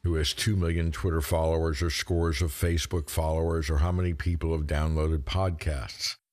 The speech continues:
Do those numbers really have any meaning? Instead of volume, should we not focus instead on audience intention?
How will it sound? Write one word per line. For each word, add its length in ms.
Do 60
those 260
numbers 320
really 300
have 260
any 140
meaning? 500
Instead 380
of 80
volume, 540
should 200
we 100
not 280
focus 400
instead 400
on 200
audience 540
intention? 800